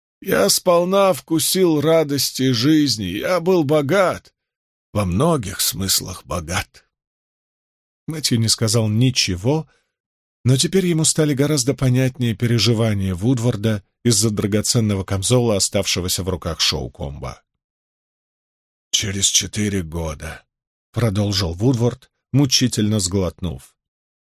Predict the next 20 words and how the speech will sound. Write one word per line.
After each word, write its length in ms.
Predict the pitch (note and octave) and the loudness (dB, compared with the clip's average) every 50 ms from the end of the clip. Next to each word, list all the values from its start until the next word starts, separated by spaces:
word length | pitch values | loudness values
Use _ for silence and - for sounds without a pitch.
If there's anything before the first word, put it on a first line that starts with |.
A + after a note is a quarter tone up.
| _ _ _ _ _ _ _ _ - | _ _ _ _ _ _ _ _ -4
«Анна 540 | A#2 A#2+ C3 B2+ B2 A#2+ A#2 A2+ A2+ A2+ A2 | 0 2 2 2 2 0 -2 -2 -2 -2 -2
и 40 | A2+ | -2
мои 320 | A2+ A2+ A#2 A#2+ A#2+ A2 | 0 0 0 0 0 0
партнёры 720 | - - G2+ G2 F#2+ _ - G2+ A2+ A#2 A#2 G#2+ G#2 G2 | -2 -4 -6 -6 -6 _ -8 -4 -2 -2 -2 -2 -2 -2
уговорили 680 | G2 G2 G2+ G2 G#2+ G#2+ G#2+ A2 A2 A2+ A2+ A2+ G#2+ G#2 | -4 -4 -4 -4 -2 0 0 0 2 2 2 2 2 2
меня 540 | G#2 G#2+ G#2+ G#2 G#2+ A#2 B2+ B2+ A2+ G2 _ _ _ _ _ _ _ _ _ _ _ _ | 2 0 0 0 2 2 2 2 0 -2 _ _ _ _ _ _ _ _ _ _ _ _
стать 400 | - - - - A2 G#2+ G#2 - | -4 -2 0 0 0 0 0 0
соискателем 800 | - - A2+ G#2 G#2 - - - A#2 G#2+ G#2 - - G2+ G#2 G#2 | 0 0 2 0 0 0 0 0 -2 -2 -2 -2 -2 -2 0 0
мантии. 800 | G#2 G#2 G#2+ A2+ G2+ F2 E2 D#2+ D#2+ - - - - - - - _ _ _ _ _ _ _ _ _ _ _ _ _ _ _ _ _ _ _ _ | 0 -2 0 0 0 -2 -2 -4 -6 -6 -6 -6 -8 -12 -14 -18 _ _ _ _ _ _ _ _ _ _ _ _ _ _ _ _ _ _ _ _
Я 200 | - C4 B3 F3+ | -4 0 0 2
сдал 340 | E3 C#3 C#3+ F#3 F#3 F3+ E3+ | 2 2 4 4 4 4 4
необходимые 800 | D#3 D3+ D3 C#3 - - C#3+ C3+ C3 C#3 D#3 D3+ C#3+ C3+ B2+ A#2+ G#2 | 2 2 0 0 0 0 0 2 2 4 2 4 4 2 2 2 0
экзамены 1000 | - B2 A2+ G#2 F#2 G2 B2+ C3+ C#3+ D3 C#3+ C#3 C3+ C3 B2+ B2 A#2+ A#2 G#2+ E2+ | -2 -2 -2 0 0 2 4 4 4 2 2 0 0 0 0 0 -2 -2 -4 -6
и 60 | F2 A2+ | -4 -2
начал 420 | B2 C#3+ C3+ D3 C3+ - C#3 B2 | 0 0 0 0 0 0 -2 -2
практиковаться 800 | A2 - B2+ A2+ - - B2+ - C3 B2+ C3+ D3 C#3 B2+ - C3 | -4 -4 -6 -4 -4 -6 -4 -2 -2 0 0 0 0 0 -2 -4
в 80 | A#2 - | -4 -4
качестве 560 | - C3+ C3 A#2+ - A2+ - - - A2+ A#2 F#2+ | -2 -2 -2 -2 -4 -6 -8 -6 -4 -4 -4 -4
помощника 720 | - B2 A#2 A#2+ B2+ C3 C3 - - B2 A2 - A2 G#2+ | -2 -2 -2 0 0 -2 -2 -2 -4 -6 -8 -8 -6 -4
судьи, 680 | - - - G#2 A2+ A#2 C#3+ E3+ G3 G3+ D3 E2 C#2+ | -4 -4 -4 -6 -6 -6 -6 -4 -2 -2 -4 -4 -6